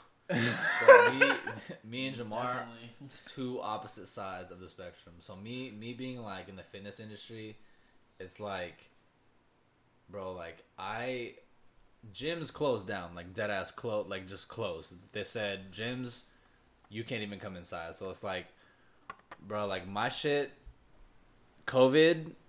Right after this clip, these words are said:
Speaker 2: fucked it. Like, shit went downhill. Like, no, no one's working out. Everyone's, you gotta work out at home, whatever, right? Jamar,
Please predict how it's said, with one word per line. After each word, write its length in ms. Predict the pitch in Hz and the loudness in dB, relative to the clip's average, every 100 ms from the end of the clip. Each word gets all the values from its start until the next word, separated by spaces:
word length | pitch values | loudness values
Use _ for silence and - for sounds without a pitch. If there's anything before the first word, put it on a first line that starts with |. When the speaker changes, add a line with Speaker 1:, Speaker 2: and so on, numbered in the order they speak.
| - - - | -20 -20 -18
Speaker 2:
fucked 440 | - - 95 - | -6 0 0 0
it. 240 | 80 71 - | -10 -8 -4
Like, 300 | 87 87 - - - - - | -2 -2 -6 -20 -20 -20 -16
shit 240 | - - 110 | -6 -2 2
went 280 | 113 95 90 | 2 0 4
downhill. 600 | 104 107 104 107 104 98 | 6 6 6 4 4 4
Like, 320 | 92 90 85 | 2 0 0
no, 440 | 101 101 104 95 - - - - | 2 4 4 0 -8 -20 -20 -12
no 220 | 104 110 | 0 4
one's 280 | 120 123 110 | 6 4 0
working 420 | 98 117 113 110 | 2 4 4 2
out. 260 | 104 107 - | 4 4 2
Everyone's, 440 | 104 110 110 95 90 - - - 104 - - | 0 0 -2 -2 -8 -14 -20 -14 -10 -10 -8
you 160 | 117 120 | 0 6
gotta 160 | 113 110 | 6 6
work 200 | 110 107 | 4 4
out 120 | 95 | 4
at 100 | 82 | 2
home, 560 | 104 107 107 104 104 95 | 2 2 4 2 -2 -2
whatever, 440 | 95 98 92 85 | 0 2 2 0
right? 320 | 87 90 90 - - - - - - - - - - | -2 0 -2 -4 -16 -20 -20 -20 -20 -20 -20 -18 -8
Jamar, 720 | 95 117 208 160 127 113 | 4 10 12 12 12 10